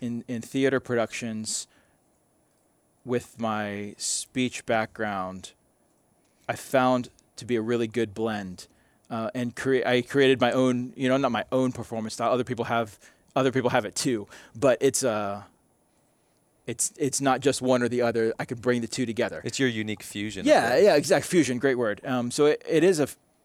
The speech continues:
Speaker 1: my performance style is a fusion between stage performance and forensics performance. I like forensics performance style, the more subtle,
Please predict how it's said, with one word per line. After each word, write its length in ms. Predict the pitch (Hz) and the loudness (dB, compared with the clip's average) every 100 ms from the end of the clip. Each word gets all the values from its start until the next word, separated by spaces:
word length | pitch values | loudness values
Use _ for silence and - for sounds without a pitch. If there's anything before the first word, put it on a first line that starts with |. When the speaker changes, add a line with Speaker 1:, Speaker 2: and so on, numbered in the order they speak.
| _ | _
Speaker 1:
my 340 | 120 131 139 151 | -10 0 2 2
performance 440 | 135 143 131 120 | 2 2 2 2
style 200 | - 123 | 0 0
is 160 | 135 127 | 0 -4
a 60 | |
fusion 320 | - 123 113 | -2 -4 -4
between 400 | 113 110 117 113 107 | -8 -8 -6 -4 -4
stage 540 | - 120 117 - - _ _ - | -2 0 0 -4 -12 _ _ -20
performance 560 | 113 123 113 110 - - | -10 -4 -4 -6 -8 -8
and 400 | 117 110 107 - _ _ _ | -6 -6 -8 -14 _ _ _
forensics 400 | - 123 123 117 | -6 -2 -2 -6
performance. 520 | - 120 113 107 101 - - - - _ _ _ _ - | -12 -10 -8 -8 -10 -14 -20 -20 -20 _ _ _ _ -2
I 100 | 131 | 2
like 580 | 131 117 117 135 - - _ _ _ _ | 4 4 2 0 -6 -18 _ _ _ _
forensics 440 | - 135 131 127 - | -6 -2 0 -2 -6
performance 540 | 123 - 135 127 120 | -8 0 2 2 0
style, 520 | - - 123 123 123 | 0 2 4 4 4
the 100 | 117 | 0
more 200 | 120 123 | 0 0
subtle, 640 | 120 - 123 127 120 120 | 0 -2 0 2 2 0